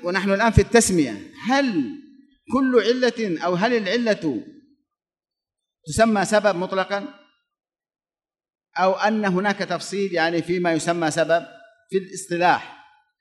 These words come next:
فيه ثلاثة أقوال رأيناها ب-، أو مش، مررنا عليها بالأم-، باللقاء السابق مرور سريعا. من أهل العلم من يقول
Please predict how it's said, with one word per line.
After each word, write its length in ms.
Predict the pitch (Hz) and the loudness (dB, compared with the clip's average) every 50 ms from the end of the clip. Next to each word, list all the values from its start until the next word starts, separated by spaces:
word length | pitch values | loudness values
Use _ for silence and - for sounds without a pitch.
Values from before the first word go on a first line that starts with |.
| _ _ _ _ _ _ _ _ _ _ _ _ _ _ _ _ _ - | _ _ _ _ _ _ _ _ _ _ _ _ _ _ _ _ _ -4
فيه 180 | - 294 262 226 | 0 2 2 2
ثلاثة 440 | 247 247 254 240 208 202 196 - | 4 4 4 4 4 2 0 0
أقوال 260 | 160 - - 220 214 185 | -2 0 2 0 2 2
رأيناها 420 | 185 180 185 202 214 190 170 151 | 0 -2 0 0 0 0 0 0
ب-، 80 | 143 143 | -2 -2
أو 400 | 131 127 139 147 147 147 139 143 | -4 -6 -6 -4 -4 -4 -4 -6
مش، 200 | 156 147 139 - 151 147 131 147 151 147 151 160 | -6 -8 -8 -8 -10 -10 -10 -12 -12 -8 -4 -2
مررنا 300 | 160 190 202 185 170 156 | 0 0 0 2 2 2
عليها 240 | 147 175 185 165 | 0 0 0 -2
بالأم-، 420 | 151 151 156 170 180 165 165 - 160 | -2 -2 -2 -2 -4 -4 -4 -4 -4
باللقاء 680 | 151 143 139 127 131 - - 139 139 147 143 180 170 156 | -2 -2 -4 -6 -8 -10 -8 -8 -8 -4 -2 -2 -2 -2
السابق 320 | 147 - 185 180 165 170 | -2 -4 -4 -4 -4 -6
مرور 240 | 160 151 165 160 180 | -6 -6 -4 -4 -4
سريعا. 440 | 160 - 160 147 131 107 90 76 - - _ _ _ _ _ _ _ _ _ _ _ - | -4 -4 -4 -4 -4 -6 -10 -14 -18 -20 _ _ _ _ _ _ _ _ _ _ _ -4
من 140 | 196 220 | -2 2
أهل 200 | 233 254 262 247 | 2 2 4 4
العلم 280 | 233 226 220 240 226 214 | 2 2 2 2 2 2
من 140 | 202 208 202 | 2 2 2
يقول 520 | 202 185 180 - 190 226 262 277 285 294 | 2 0 0 -2 -2 -2 0 0 -2 -2